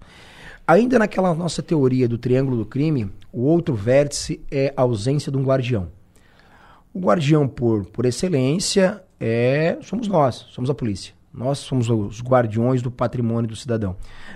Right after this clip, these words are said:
Mas é bastante evidente que não somos onipresentes. Não vamos conseguir estar à frente de todos os patrimônios, todas as residências, todos os, os prédios nesse, nesse período e em todos os períodos.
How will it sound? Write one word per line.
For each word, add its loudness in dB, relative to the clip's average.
Mas -2
é 6
bastante -2
evidente -4
que -6
não -2
somos -4
onipresentes. -4
Não -12
vamos -8
conseguir -2
estar 2
à 2
frente 0
de -2
todos -2
os -6
patrimônios, -2
todas -4
as -6
residências, -4
todos -8
os, -6
os -12
prédios 0
nesse, 0
nesse 2
período 2
e 0
em 0
todos -2
os -10
períodos. -6